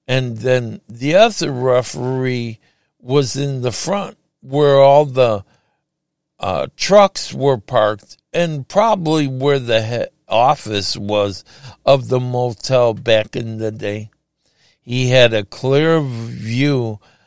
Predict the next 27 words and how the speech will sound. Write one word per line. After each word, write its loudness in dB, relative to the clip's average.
of 0
the 2
gauntlet -2
in -8
case 0
anybody 2
was -2
stupid -4
enough -6
to -4
go 0
down 0
that -2
parking 2
lot -2
kind -2
of -4
thing, -6
you -2
know, -4
where 2
all 4
the -6
cars 0
are -4
diagonally 0
parked 0